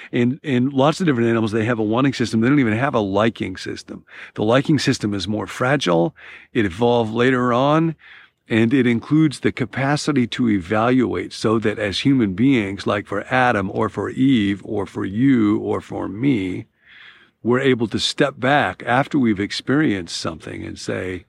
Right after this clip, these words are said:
"Not only did I enjoy it, but also, was that good? Did it produce good? Am I glad that I did that?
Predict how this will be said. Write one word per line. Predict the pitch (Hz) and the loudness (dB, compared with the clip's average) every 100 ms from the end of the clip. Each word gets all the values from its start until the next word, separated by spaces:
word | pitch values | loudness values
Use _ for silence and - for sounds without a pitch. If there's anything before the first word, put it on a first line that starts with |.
| _ | _
"Not | - 127 151 | 0 2 4
only | 156 135 | 4 4
did | 113 113 | 2 0
I | 110 | 0
enjoy | 101 95 85 104 139 113 | -2 -4 -2 0 2 2
it, | 92 - | -2 -4
but | 104 98 | -2 0
also, | 117 117 - 98 90 - - | 0 0 0 -2 -4 -12 -10
was | - 101 85 | -4 -2 -2
that | 95 92 104 | -4 -4 -6
good? | 95 110 113 82 90 - | 0 2 2 -2 -10 -2
Did | 101 | -2
it | 101 95 | 0 -4
produce | 107 92 110 113 - | -6 -2 0 0 -2
good? | - 104 113 101 - - _ _ _ _ _ - | -6 -4 -4 -4 -12 -20 _ _ _ _ _ -8
Am | 95 | -4
I | 92 | -4
glad | 92 107 110 104 | 0 2 2 2
that | 110 | 2
I | 87 | 0
did | 87 104 98 | 0 -2 -2
that? | 85 - - | -10 -12 -18